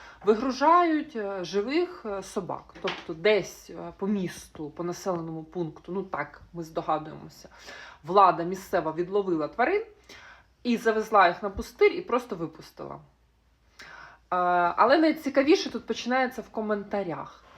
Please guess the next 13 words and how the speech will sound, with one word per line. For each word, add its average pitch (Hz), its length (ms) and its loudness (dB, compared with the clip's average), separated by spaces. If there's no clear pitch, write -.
«А 208 120 4
навіщо 220 580 -2
ми 196 220 -2
випустили? 262 680 0
Будуть 208 320 -8
нападати 190 600 -2
на 180 160 -8
дітей, 285 600 0
будуть 180 440 -8
там, 175 280 -4
е, 165 400 -10
шкодити, 240 720 -6
будуть 165 600 -12